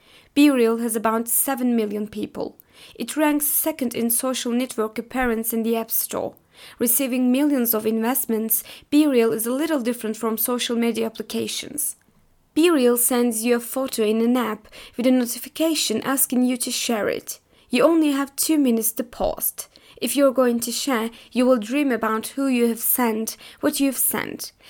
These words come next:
because what is recommended for breakfast is necessary. Unlike TikTok and Instagram, the day with its content is deleted from the main page in BeReal.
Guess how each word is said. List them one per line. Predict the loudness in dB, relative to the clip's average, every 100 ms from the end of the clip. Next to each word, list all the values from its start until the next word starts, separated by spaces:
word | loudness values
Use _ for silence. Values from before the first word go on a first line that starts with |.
| -8 -4
because | -2 -2
what | -2 -4
is | -4
recommended | -4 -4 -2 0 0 -2
for | -4 -2
breakfast | 0 -2 -2 -6 -6 -4
is | -4 -2
necessary. | -2 -2 -6 -6 -8 -10 -14 _ -20 -4 2
Unlike | 4 4 2 -2
TikTok | -6 -2 -2 0
and | 0
Instagram, | 2 4 2 0 -2 -2 -6 -12 -14
the | -6
day | 2 4 4
with | 0 -2
its | -2 -2
content | -2 -4 -4 -2 -2 -2 -4
is | -4
deleted | -2 -2 0 -2 -4 -6
from | -6 -4
the | -2
main | 0 0 -2
page | -2 -2 -2
in | -2 -2
BeReal. | -2 -2 -2 -4 -6